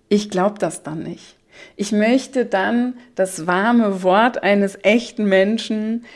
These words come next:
und jemand, der aus tiefstem Herzen und voller Überzeugung in Kongruenz und Übereinstimmung zu den eigenen Werten sagt,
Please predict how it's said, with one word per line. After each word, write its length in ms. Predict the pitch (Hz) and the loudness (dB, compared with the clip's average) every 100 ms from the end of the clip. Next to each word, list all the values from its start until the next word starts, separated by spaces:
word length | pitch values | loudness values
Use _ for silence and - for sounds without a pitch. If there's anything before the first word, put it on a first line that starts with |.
| - - | -20 -6
und 240 | 196 190 | -4 -4
jemand, 500 | 190 208 214 208 208 - - - | -2 0 0 0 -2 -8 -14 -2
der 360 | 180 185 185 185 | 2 2 0 -4
aus 320 | 185 185 - | -4 -4 -6
tiefstem 560 | - 269 294 285 - 262 | 0 2 2 2 0 0
Herzen 540 | 233 226 208 208 185 | 2 0 0 -4 -6
und 140 | 170 180 | -6 -4
voller 400 | - 240 285 254 | 0 4 4 2
Überzeugung 920 | 240 240 240 - 208 208 202 180 185 180 - - | -2 -4 -4 0 2 2 2 0 -2 -6 -16 -10
in 300 | - 190 180 | -4 -2 -2
Kongruenz 960 | 185 214 214 214 196 - 208 254 302 - | -2 0 0 0 0 0 2 2 0 0
und 180 | 202 202 | -2 -2
Übereinstimmung 1040 | 190 190 185 202 254 - - 220 214 214 | -2 -2 0 0 -2 -2 -2 -2 -2 -6
zu 160 | 214 185 | -6 -4
den 160 | 196 | -2
eigenen 540 | 185 185 208 220 202 180 | -2 -2 -2 -2 -2 -2
Werten 380 | 175 180 180 180 | -2 -2 -4 -6
sagt, 580 | 170 160 170 - - | -4 -4 -4 -8 -20